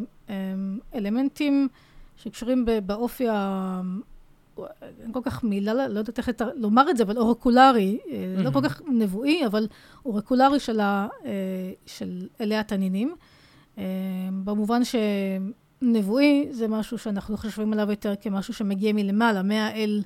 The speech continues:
Speaker 2: כן.
Speaker 1: אל ה-, אל האדם, שפתאום הוא קם עם איזשהו צורך לומר איזשהו משהו, כי הוא קיבל איזשהו מסר.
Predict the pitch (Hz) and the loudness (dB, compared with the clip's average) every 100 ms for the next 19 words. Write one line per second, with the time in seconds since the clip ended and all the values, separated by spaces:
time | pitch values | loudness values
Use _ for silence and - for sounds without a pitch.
0 | - _ _ _ _ - 139 220 208 196 | -8 _ _ _ _ -8 -4 0 0 2
1 | 190 190 196 196 - _ _ _ - 220 | 2 0 -2 -4 -10 _ _ _ -6 -2
2 | 208 196 247 185 165 185 - 208 196 - | 0 6 6 4 -2 -10 -6 -4 -6 -4
3 | 226 226 208 202 190 202 202 185 185 185 | -4 -2 -4 -4 -6 -8 -6 -6 -4 -6
4 | 185 - - 208 226 226 208 240 240 226 | -10 -14 -8 -4 -4 -2 2 4 4 0
5 | 240 220 233 233 220 - 202 214 220 214 | -2 -2 -2 -4 -6 -4 -4 -2 -2 -4
6 | 220 247 285 339 | -2 0 0 -2